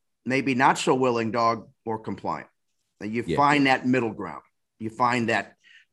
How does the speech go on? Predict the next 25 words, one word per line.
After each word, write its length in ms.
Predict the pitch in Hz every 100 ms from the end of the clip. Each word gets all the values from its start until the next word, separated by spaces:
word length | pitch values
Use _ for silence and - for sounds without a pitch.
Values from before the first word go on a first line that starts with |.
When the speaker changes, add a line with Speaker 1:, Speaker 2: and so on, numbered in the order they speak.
| 113
Speaker 1:
joy 340 | 139 143 156
of 120 | 156
compliance 640 | 170 165 160 139 131 131 - - _ _ _ -
Speaker 2:
Mm-hmm. 360 | - _ - 170
Speaker 1:
and 280 | 196 285
joy 280 | 196 175 196
of 100 | 226
trying, 420 | - 180 269 117 - _ _ _
'cause 200 | - 156
Speaker 2:
Yeah. 80 | 151
Speaker 1:
sometimes 540 | 196 208 202 185 175 147
those 340 | 170 156 - - _ -
softer 380 | 165 208 240 160
dogs 380 | 139 151 165
have 160 | 156 131
learned 420 | 147 151 151 143 - _ _ -
if 120 | 147
they 140 | 147 139
don't 260 | 175 277
try, 500 | - 131 120 131 156 - -
you 120 | 151
don't 200 | 202 147
make 200 | 160 220
'em 120 | 135 98
try. 240 | 87